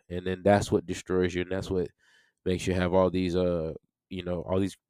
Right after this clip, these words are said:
grievances and pains from money. So yeah, that's, I just wanted to say that. But, um, with priorities, yeah, we, we're gonna talk about priorities,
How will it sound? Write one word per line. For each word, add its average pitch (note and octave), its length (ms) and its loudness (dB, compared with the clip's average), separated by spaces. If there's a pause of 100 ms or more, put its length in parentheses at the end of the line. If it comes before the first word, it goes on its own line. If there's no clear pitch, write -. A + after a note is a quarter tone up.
(140)
grievances F#2 520 -2
and F#2+ 120 -6
pains F#2 680 -2 (560)
from G2 220 -4
money. F2+ 320 -2 (1160)
So - 140 4
yeah, A2 400 10 (300)
that's, A2 340 2 (100)
I - 80 -4
just G2 140 -6
wanted G2+ 200 0
to F2+ 180 -4 (520)
say A2 200 6
that. F#2+ 280 2
But, F2+ 300 0
um, F2+ 420 -6 (140)
with F#2 200 -2
priorities, G#2 880 6 (140)
yeah, G2 300 4
we, F#2 160 0
we're F#2+ 160 -2
gonna G2+ 180 2
talk G2 180 0
about F#2 220 -2
priorities, F#2 720 2